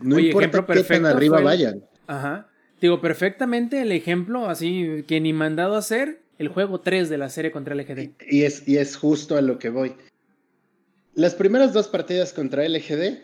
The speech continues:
Speaker 1: de, de este best, the best of five del día de hoy, los estompearon nuevamente. Así no, no se veía nada en el equipo. Hubo baneos a campeones que eran totalmente innecesarios, como el baneo a Nidalee. Era,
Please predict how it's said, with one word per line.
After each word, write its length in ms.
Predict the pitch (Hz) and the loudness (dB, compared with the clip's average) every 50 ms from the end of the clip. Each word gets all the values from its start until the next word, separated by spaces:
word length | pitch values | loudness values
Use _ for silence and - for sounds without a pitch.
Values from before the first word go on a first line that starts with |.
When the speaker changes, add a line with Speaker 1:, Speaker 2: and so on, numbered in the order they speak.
| _ _ | _ _
Speaker 1:
de, 840 | 123 120 127 127 127 123 123 123 120 120 120 117 117 110 101 - - - | -10 -6 -4 -2 -2 -2 -2 -4 -4 -4 -4 -6 -6 -8 -12 -16 -18 -18
de 300 | 131 117 113 131 131 135 | -12 -6 -4 0 0 0
este 260 | 131 131 131 - 147 127 | 0 -2 -4 -4 -2 0
best, 320 | 131 139 135 - - - | 0 0 0 -2 -6 -10
the 60 | 131 | -6
best 260 | 120 143 147 143 - | -2 -2 -2 -2 -4
of 100 | 156 135 | -6 -6
five 260 | - - 143 147 143 143 - - - - - | -4 -4 -2 -2 -2 -4 -6 -14 -20 -18 -12
del 180 | 123 113 113 | -8 -6 -2
día 140 | 117 131 139 | 0 0 0
de 140 | 139 143 147 | 2 2 0
hoy, 240 | 165 196 247 240 - - _ _ _ _ _ _ _ _ _ _ _ _ _ _ _ _ _ _ _ _ _ | 0 0 -2 -4 -8 -14 _ _ _ _ _ _ _ _ _ _ _ _ _ _ _ _ _ _ _ _ _
los 200 | 139 139 131 139 | 0 0 0 0
estompearon 560 | 139 - - 131 117 143 135 127 117 101 - - - | -2 -2 -4 -2 0 0 0 0 -2 -6 -10 -10 -6
nuevamente. 580 | 120 127 135 131 131 131 123 - - 95 - _ _ _ _ - | -2 0 0 0 0 -2 -4 -6 -10 -16 -18 _ _ _ _ -12
Así 320 | 120 123 123 - 143 139 | -12 -10 -6 -2 0 0
no, 140 | 135 147 151 147 147 | 2 0 0 -2 -2
no 180 | 151 147 156 156 | -2 -2 -2 -2
se 220 | 143 - 185 170 | -4 -4 -4 -2
veía 680 | 156 143 139 135 139 143 143 147 147 147 147 151 151 147 | 2 2 4 4 4 2 2 0 0 -2 -4 -4 -6 -4
nada 580 | 143 123 123 127 131 139 139 143 143 139 139 135 | -2 -2 0 0 0 2 2 2 2 2 0 0
en 120 | 127 123 | 0 -2
el 120 | 120 113 113 | -2 -4 -4
equipo. 520 | - - 160 170 165 170 175 190 208 202 - - - _ _ _ _ _ _ - | -4 -4 -6 -6 -6 -4 -4 -6 -6 -6 -10 -16 -20 _ _ _ _ _ _ -4
Hubo 380 | - 147 160 185 185 185 185 180 | 0 2 4 6 6 6 4 2
baneos 720 | 175 160 131 123 123 127 143 160 196 233 262 - - - _ - | 2 2 2 2 2 0 0 0 -2 -2 -4 -6 -10 -18 _ -16
a 120 | 120 - | -14 -8
campeones 640 | - 131 127 120 - 135 147 160 185 180 - - | -6 -6 -6 -4 -4 -4 -4 -2 -4 -6 -8 -10
que 260 | - - 139 131 131 131 | -8 -4 0 0 2 0
eran 220 | 143 170 180 180 | 0 -2 -4 -4
totalmente 540 | - 147 135 - 151 143 156 170 170 160 165 | -6 -6 -4 -4 -6 -6 -4 -6 -6 -4 -4
innecesarios, 480 | 151 143 - 131 120 117 131 131 143 | -4 -6 -6 -8 -8 -6 -4 -4 -4
como 200 | 143 143 131 127 | -4 -6 -6 -6
el 60 | 120 117 | -4 -4
baneo 340 | 117 120 117 117 127 139 | -4 -4 -4 -2 -2 -2
a 60 | 151 160 | -2 0
Nidalee. 680 | 156 147 139 117 120 117 110 110 123 135 147 135 131 | 0 0 2 0 0 -2 -2 -2 -2 -2 -2 -2 -2
Era, 300 | 135 135 143 143 139 | -2 0 -2 -2 -4